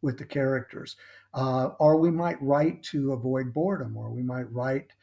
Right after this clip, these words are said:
you know, for self-regulatory purposes so that we, you know, it helps us think about our emotions, like when we keep a diary, or if we're having health problems, we write,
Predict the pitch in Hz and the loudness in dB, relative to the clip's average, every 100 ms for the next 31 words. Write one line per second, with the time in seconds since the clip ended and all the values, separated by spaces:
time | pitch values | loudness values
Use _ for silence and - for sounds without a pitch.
0 | _ _ _ 139 131 160 - 139 127 135 | _ _ _ 0 0 -2 0 0 2 2
1 | 143 131 127 139 127 127 131 127 131 120 | 2 0 -2 -2 -2 -4 -6 -6 -8 -6
2 | 135 127 127 - 147 131 127 131 139 135 | -4 -4 -6 -6 -4 -2 -2 -2 -2 0
3 | 131 127 127 - - _ _ 196 147 127 | 0 0 -4 -14 -20 _ _ 2 2 -2
4 | - _ 139 127 156 170 - 180 170 175 | -4 _ -4 -2 -2 -2 -2 -2 0 0
5 | 135 135 135 131 143 156 135 113 123 120 | 0 0 -2 0 0 -2 -4 -6 -4 -2
6 | 135 127 139 139 120 127 135 131 123 117 | 0 0 -4 -6 -6 -4 -2 0 -2 -4
7 | 123 123 139 123 127 127 123 - - _ | -4 -4 -4 -2 -2 -2 -4 -8 -20 _
8 | _ 175 175 - 143 127 120 120 120 120 | _ 2 2 2 0 0 -2 -6 -6 -8
9 | 117 127 127 | -4 -2 -2